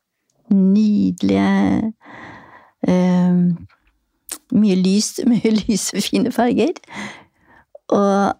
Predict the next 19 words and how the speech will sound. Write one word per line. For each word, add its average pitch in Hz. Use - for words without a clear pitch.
jeg 214
så -
jo 202
også 196
mye 196
som 202
jeg 190
har 185
tenkt 202
selv, 202
at -
nå 214
har 196
vi 214
gått -
med 190
håret 180
tungt 190
foran. 160